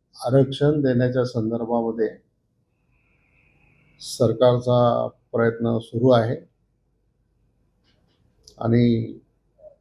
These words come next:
त्याच्यातून मार्ग काढायचा प्रयत्न करतोय. त्यामुळं मराठा समाजाने सुद्धा किंवा कुठल्याही समाजाने आपल्या मागण्या मा-, मांडत असताना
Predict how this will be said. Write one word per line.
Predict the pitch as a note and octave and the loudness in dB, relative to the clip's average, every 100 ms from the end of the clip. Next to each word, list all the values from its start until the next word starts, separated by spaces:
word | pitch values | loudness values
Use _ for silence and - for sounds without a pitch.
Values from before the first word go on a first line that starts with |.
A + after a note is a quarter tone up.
| _ _ _ _ _ _ _ _ _ _ _ _ _ _ _ _ _ - | _ _ _ _ _ _ _ _ _ _ _ _ _ _ _ _ _ -20
त्याच्यातून | _ - B2+ B2 B2 B2+ B2 | _ -2 -2 0 0 0 2
मार्ग | A#2 A#2+ A#2 | 4 4 2
काढायचा | A2+ A2+ A2 A2 A#2 | -2 -4 -4 -4 -8
प्रयत्न | - A2 G#2+ G#2+ | -6 -8 -8 -12
करतोय. | - A2 - B2 E2 _ _ _ _ _ _ _ _ _ _ _ _ - | -10 -10 -4 -6 -6 _ _ _ _ _ _ _ _ _ _ _ _ -6
त्यामुळं | B2 B2+ B2+ B2+ A#2+ A#2 | 0 4 4 2 -2 -4
मराठा | A#2 A#2 C3 | -4 -2 -2
समाजाने | A#2+ A#2 A#2+ A#2+ A#2+ B2 A#2 | -2 -2 -2 0 0 -2 -6
सुद्धा | - A2+ A2+ B2 C3 - _ _ _ - | -12 -12 -2 -2 -2 -10 _ _ _ -10
किंवा | A#2 | -8
कुठल्याही | G#2+ B2+ C#3 D#3+ | -6 -6 0 0
समाजाने | - A2+ G#2 G2+ G2 G2+ - _ _ _ _ _ _ _ _ _ _ - | 0 -6 -6 -8 -8 -12 -16 _ _ _ _ _ _ _ _ _ _ -4
आपल्या | A#2 A#2+ B2 B2 | -2 2 4 4
मागण्या | A#2 A2+ A#2 A#2+ A2+ | 2 0 0 -2 -2
मा-, | A2+ A2+ A#2+ | -4 -6 -6
मांडत | A#2 A#2 B2+ B2+ | -4 0 -2 -2
असताना | A2+ - G#2 - | -8 -8 -12 -12